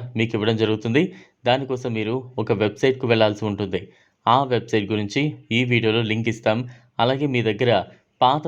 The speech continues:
పది రూపాయల అగ్రికల్చర్ నోట్ వీడియోలో చూపించిన సీరియల్ నంబర్ వన్ త్రీ సెవెన్ సిక్స్ వన్ సిక్స్తో ఉన్నట్లయితే దాని ఖరీదు నాలుగు లక్షల ఇరవై రెండు వేలు. ఈ నోటును అమ్మాలి అనుకుంటే మీరు అహ్మదాబాద్ కాయిన్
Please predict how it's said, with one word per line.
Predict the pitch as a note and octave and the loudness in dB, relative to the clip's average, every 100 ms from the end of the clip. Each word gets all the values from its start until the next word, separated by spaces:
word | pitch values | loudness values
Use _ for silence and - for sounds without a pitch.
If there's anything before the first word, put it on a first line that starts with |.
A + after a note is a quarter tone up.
| C3+ | -4
పది | A#2 | -2
రూపాయల | B2 B2 A#2 G2+ | -2 0 0 -2
అగ్రికల్చర్ | A#2+ B2 A#2 A#2+ G#2+ | -4 -4 -2 -4 -4
నోట్ | A2 A#2 - - | -6 -6 -12 -4
వీడియోలో | A2 A#2+ B2 A#2+ | 0 2 0 0
చూపించిన | A#2+ G#2+ G#2 A2+ G#2+ - - _ _ - | -2 -4 -8 -4 -4 -4 -12 _ _ 0
సీరియల్ | D#3 E3 C3 | 0 0 -2
నంబర్ | A#2+ G2 E2 - _ _ _ _ _ _ _ _ _ _ _ _ _ _ | 0 -2 -4 -18 _ _ _ _ _ _ _ _ _ _ _ _ _ _
వన్ | G#2+ B2 D3 | 0 2 2
త్రీ | C#3+ D3 D3+ | 0 0 0
సెవెన్ | A#2+ A#2+ | -2 -2
సిక్స్ | C3+ C3+ A2+ | -4 -6 -2
వన్ | A2+ A#2 | -2 -2
సిక్స్తో | A#2 - A#2+ | -8 2 2
ఉన్నట్లయితే | A2 G#2+ A2+ G#2+ A#2+ F#2+ F#2+ - | 4 2 0 2 2 2 -2 0
దాని | G#2+ A#2+ B2 | 2 2 2
ఖరీదు | A2 G#2+ B2+ E3 - _ - | 0 2 0 0 -4 _ -2
నాలుగు | G#2+ B2+ C3+ B2 | 2 2 0 -2
లక్షల | A#2+ A#2 A#2+ C3+ - | -2 0 0 0 -2
ఇరవై | A2+ A#2 A2+ | 2 4 4
రెండు | G2+ G2+ | 2 2
వేలు. | F#2+ E2+ - - _ - | 2 -2 -12 -20 _ 0
ఈ | C3+ | 2
నోటును | D3+ C#3 B2+ A2+ | 2 -2 -2 0
అమ్మాలి | A2+ B2 A#2+ | 2 2 2
అనుకుంటే | A2 A2 G#2 C#3 D3+ - | -2 -4 0 0 0 0
మీరు | A2+ A2+ | 2 2
అహ్మదాబాద్ | A#2 B2 A2 A2+ A2 - | 0 -2 0 0 0 0
కాయిన్ | G#2+ A2 | 0 2